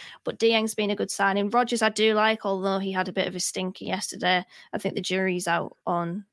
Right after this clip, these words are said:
the rest of them, to be honest. But I like how we have changed our approach and gone for players that do have that high resale value, because it might not be working right now. It doesn't mean that it's a complete flop and a failure.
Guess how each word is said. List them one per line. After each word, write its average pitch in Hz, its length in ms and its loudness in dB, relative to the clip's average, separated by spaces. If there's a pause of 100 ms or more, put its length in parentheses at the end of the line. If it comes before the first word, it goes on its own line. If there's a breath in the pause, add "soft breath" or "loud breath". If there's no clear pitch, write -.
the 180 100 -2
rest 175 280 -2
of 185 100 -6
them, 170 400 -6
to - 100 -10
be 175 140 -2
honest. 170 460 -4 (600 loud breath)
But - 160 0
I 185 100 4
like 196 460 2
how 196 300 0
we 190 260 0
have 190 440 -2
changed 202 840 0 (720 loud breath)
our 196 320 2
approach 208 760 2
and 196 240 0
gone 196 220 2
for 202 120 -8
players 185 500 -2
that - 340 -2
do 180 180 -2
have 170 220 0
that - 180 -2
high 165 220 -2
resale 175 440 -4
value, 165 440 -4
because - 420 -6
it 208 140 0
might 214 200 0
not 202 120 -2
be 185 80 -2
working 185 400 0
right 180 160 0
now. 170 220 0
It 170 120 -6
doesn't - 240 -4
mean 175 200 -2
that 175 140 -4
it's - 360 -4
a 196 60 -8
complete - 380 -6
flop - 280 -2
and - 80 -10
a 180 40 -6
failure. 185 460 0